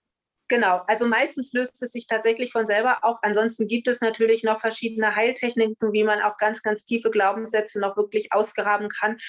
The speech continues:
und einfach auch um, äh, polen kann, äh, äh, Blockadenlösungen und so weiter. Aber ich sehe diese Dinge immer so ein bisschen kritisch, weil letztendlich muss es von einem selber kommen und letztendlich kann alles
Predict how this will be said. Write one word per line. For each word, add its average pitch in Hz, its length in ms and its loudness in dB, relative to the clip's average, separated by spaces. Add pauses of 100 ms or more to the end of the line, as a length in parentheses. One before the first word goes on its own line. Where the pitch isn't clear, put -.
(120)
und 220 120 2
einfach 214 380 -2
auch 180 260 -2
um, 285 300 2 (240)
äh, 220 180 4
polen 240 380 0
kann, 220 400 -2
äh, 208 460 2
äh, 214 60 -4
Blockadenlösungen 208 920 0
und 208 200 -4
so 208 120 0
weiter. 208 320 0 (760)
Aber 214 260 2 (600)
ich 240 180 -6
sehe 247 300 -4
diese 240 280 -6
Dinge 247 400 0 (100)
immer 247 200 2
so 233 120 0
ein 214 100 -8
bisschen 302 360 0
kritisch, 262 560 -2
weil 220 400 0
letztendlich 240 680 -2
muss 247 240 0
es 247 100 -4
von 226 160 -2
einem 208 160 0
selber 208 320 0
kommen 175 300 -6
und 185 160 -4
letztendlich 220 500 0
kann 247 560 0
alles 226 640 -2